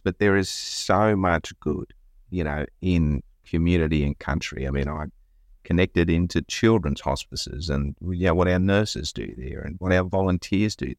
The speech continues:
there. Um, so, you know, for me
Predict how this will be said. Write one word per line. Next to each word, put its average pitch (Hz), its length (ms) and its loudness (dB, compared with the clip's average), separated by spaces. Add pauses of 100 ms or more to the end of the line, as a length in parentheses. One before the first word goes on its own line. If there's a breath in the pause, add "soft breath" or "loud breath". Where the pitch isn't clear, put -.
(100)
there. - 840 -8
Um, 78 420 2 (200)
so, 104 580 4 (640)
you 113 100 -2
know, 101 160 4
for 104 180 2
me 117 540 2